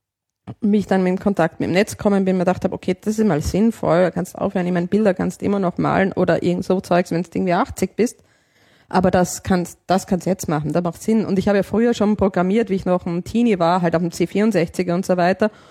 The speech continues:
Und in dem Sinn war es auch interessant. Ich war dann Computertutor auf der W U.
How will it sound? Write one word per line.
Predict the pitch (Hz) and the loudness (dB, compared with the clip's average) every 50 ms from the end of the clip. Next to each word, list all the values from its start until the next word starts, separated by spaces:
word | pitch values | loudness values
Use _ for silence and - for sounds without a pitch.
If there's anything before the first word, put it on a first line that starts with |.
| - - - _ | -20 -20 -10 _
Und | - 196 196 | 0 2 2
in | 196 | 2
dem | - 202 202 190 | 2 2 0 0
Sinn | - 202 | 0 0
war | 185 165 | 0 0
es | 170 - | 0 0
auch | 175 180 | 0 -2
interessant. | 180 180 - 185 165 - - 196 226 254 233 - | -2 -2 -4 -6 -4 0 2 2 2 2 0 -2
Ich | 185 180 | 0 0
war | 175 175 | 2 2
dann | 170 170 180 175 | 2 2 0 -2
Computertutor | - - - 190 185 - 220 214 233 214 - - 226 214 - 214 202 202 190 170 175 | -4 -6 -6 -4 -2 -2 0 2 0 0 0 0 -2 0 0 0 2 2 2 2 0
auf | 185 - | 0 0
der | - 202 190 185 185 | 0 0 0 2 2
W | 190 165 | 2 0
U. | 107 185 214 240 247 247 | 2 2 2 2 2 0